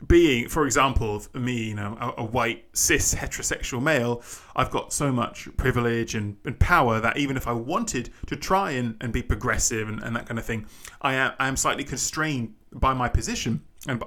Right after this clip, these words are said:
by having power over others." So a lot of it is about trying to, to tilt the balance and create space for the oppressed and those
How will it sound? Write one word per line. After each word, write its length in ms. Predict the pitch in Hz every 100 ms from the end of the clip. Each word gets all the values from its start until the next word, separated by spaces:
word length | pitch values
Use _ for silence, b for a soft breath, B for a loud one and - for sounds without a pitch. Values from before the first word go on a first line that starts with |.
| 110
by 120 | 123
having 260 | 131 120 104
power 380 | - 139 127
over 120 | 120 120
others." 380 | - 117 113 - - - - - - - -
So 100 | -
a 40 | 120
lot 120 | 127
of 80 | 120
it 80 | 131
is 80 |
about 220 | 120 120 -
trying 260 | 120 113
to, 160 | 113 113
to 340 | - - -
tilt 240 | - 143 120
the 60 |
balance 500 | - 117 120 113 110
and 100 | 117
create 340 | - 127 117 -
space 460 | - 131 123 - - B
for 260 | - 160 127
the 120 | 113
oppressed 480 | - 175 123 - 123
and 160 | 117
those 320 | 120 113 -